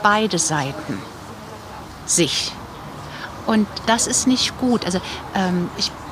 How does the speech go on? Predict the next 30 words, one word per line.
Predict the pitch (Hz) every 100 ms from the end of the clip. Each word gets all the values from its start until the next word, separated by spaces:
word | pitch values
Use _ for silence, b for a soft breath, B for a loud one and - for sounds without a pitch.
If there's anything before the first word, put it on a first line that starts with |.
| -
bin | 208 190
Jahrgang | 175 180 196
einundsechzig | 196 170 175 170 175 190 - - - 277 - -
und | 196 190 -
ich | -
musste | 202 214 - 196
auch | 185 185
Mengenlehre | 196 220 285 220 160 156
über | 160 165
mich | 156 151 -
ergehen | 151 143 151 160
lassen, | 151 139 - 160 139 -
ja. | 175 214 B B B B - -
Und, | 208 208 - -
äh, | 208 202 -
ich | -
sehe | - 226
das | 240 -
immer | 220
so | 202
als | 208 196 196
Mengenlehre, | 214 302 302 160 139 135 143 123 -
ja. | 175 208 B B
Also | 208 190
da | 180
ist | - -
ein | 190 214
Kreis | - - 247 240 - - - -
Elterntrauer | 160 185 254 269 - - 240 262 330 403 - B B -
und | 202